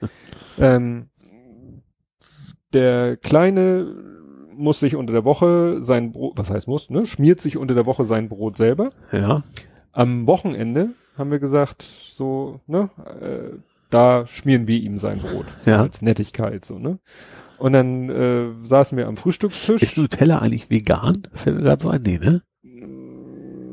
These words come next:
Speaker 2: Ich glaube schon. Das ist ja irgendwie
Speaker 1: Das ist
Speaker 2: auch
Speaker 1: doch bestimmt
Speaker 2: nur
Speaker 1: Milchprodu-,
Speaker 2: Kakao, Palmfett,
Speaker 1: ja, ist da nicht
Speaker 2: Zucker.
Speaker 1: auch Milch mit drin?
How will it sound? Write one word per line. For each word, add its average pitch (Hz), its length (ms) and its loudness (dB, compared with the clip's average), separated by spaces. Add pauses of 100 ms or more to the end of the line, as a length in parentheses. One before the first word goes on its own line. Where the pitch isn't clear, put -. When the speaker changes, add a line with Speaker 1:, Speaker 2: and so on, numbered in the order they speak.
(420)
Speaker 2:
Ich - 400 -16
glaube 82 520 -10
schon. 113 540 -8 (140)
Das - 180 -16
ist 117 120 -12
ja 147 80 -2
irgendwie 139 320 -2
Speaker 1:
Das 135 100 -2
ist 135 40 0
Speaker 2:
auch - 40 2
Speaker 1:
doch - 80 -4
bestimmt 147 240 -2
Speaker 2:
nur 123 80 2
Speaker 1:
Milchprodu-, 139 420 2
Speaker 2:
Kakao, 151 100 -8
Palmfett, 151 460 0
Speaker 1:
ja, 143 60 6
ist - 100 0
da 139 60 0
nicht 147 160 4
Speaker 2:
Zucker. 156 220 4
Speaker 1:
auch - 40 -8
Milch 156 600 -4 (180)
mit 165 260 -14
drin? 175 360 -10